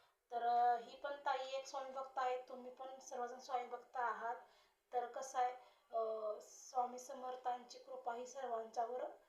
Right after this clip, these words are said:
असायलाच हवी. जो महाराजांचं मनापासून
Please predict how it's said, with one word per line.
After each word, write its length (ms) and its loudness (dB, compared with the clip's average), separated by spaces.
असायलाच 640 -2
हवी. 380 -4
जो 400 10
महाराजांचं 600 2
मनापासून 800 2